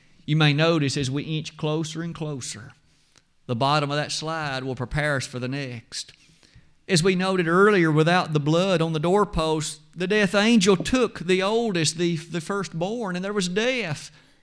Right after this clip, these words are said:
There was no deliverance. There was such sadness and such crying. Bring yourself to our day. Without the application of the blood,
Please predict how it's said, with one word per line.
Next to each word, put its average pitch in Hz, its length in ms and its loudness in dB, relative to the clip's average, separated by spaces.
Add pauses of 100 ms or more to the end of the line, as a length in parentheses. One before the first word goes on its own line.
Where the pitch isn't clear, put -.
(460)
There 135 160 -4
was 131 140 -4
no 135 140 -8
deliverance. 131 880 -6 (640)
There 143 140 -2
was 135 140 -4
such - 280 -4
sadness 139 600 -4
and 113 140 -10
such 123 240 -10
crying. 107 720 -8 (1120)
Bring 170 240 -2
yourself 156 480 -2
to 147 120 -6
our 156 220 -4
day. 117 600 -8 (100)
Without 175 640 0
the 180 120 0
application 175 760 -2
of 165 80 -8
the 160 80 -6
blood, 117 680 -6